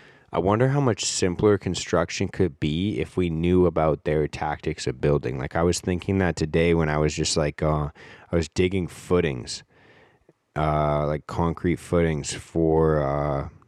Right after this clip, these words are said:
a renovation that I'm doing. And I was, like, just digging and then building the footing. And I was like, "Man, we have to, like, pour con-" like, bi-, like, I have to dig,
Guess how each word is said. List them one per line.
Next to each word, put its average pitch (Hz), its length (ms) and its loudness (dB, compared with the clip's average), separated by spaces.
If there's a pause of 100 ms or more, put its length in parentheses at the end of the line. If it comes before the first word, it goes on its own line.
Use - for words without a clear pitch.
(100)
a 82 60 -2
renovation 82 680 0
that 78 120 -4
I'm 73 140 -4
doing. 73 400 -2
And 71 100 -8
I 80 80 -2
was, 90 180 -2
like, 80 160 -2
just 85 300 -2
digging 85 580 0 (120)
and 90 180 -4
then 76 160 -2
building 80 380 0
the 78 80 -4
footing. 78 440 -2
And 80 80 -4
I 78 80 -4
was 76 200 -2
like, 71 240 -4 (920)
"Man, 78 580 -2 (380)
we 98 180 2
have 117 160 0
to, 135 120 2
like, 95 300 0
pour 95 280 2
con-" 82 320 -2
like, 82 320 -2
bi-, - 160 2
like, 80 340 -4
I 87 100 -2
have 87 140 -4
to 82 100 -6
dig, 98 540 0